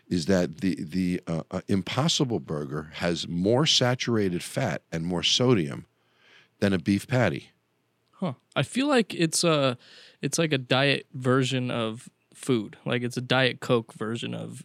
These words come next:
Speaker 2: uh, a regular burger, if that makes sense.
Speaker 1: Well, I could see where you'd feel that way. But the interesting thing is it does have the same amount of saturated fat and sodium, which are the two things you wouldn't want, right? You think, "Okay, if I'm gonna throw away the beef and I'm gonna go to something that, that, that's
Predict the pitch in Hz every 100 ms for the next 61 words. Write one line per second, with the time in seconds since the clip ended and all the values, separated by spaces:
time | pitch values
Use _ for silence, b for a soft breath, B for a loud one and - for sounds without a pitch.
0 | 113 113 - - 123 127 123 117 113 110
1 | 107 - - 120 117 123 120 117 - -
2 | - 196 156 165 - 156 151 147 - 143
3 | 127 76 80 98 101 123 123 143 143 -
4 | 147 95 90 - 117 127 107 101 - 92
5 | 95 92 92 - 92 98 - 92 95 -
6 | 90 - 87 - 120 104 76 85 90 85
7 | - 113 - 113 104 95 101 95 113 135
8 | - B B B B - 87 104 104 101
9 | 135 127 113 - 76 - 135 170 123 -
10 | 123 135 127 120 101 85 117 85 - -
11 | B B B B - 98 101 101 92 120
12 | 117 117 110 107 104 98 - 90 87 78
13 | 87 87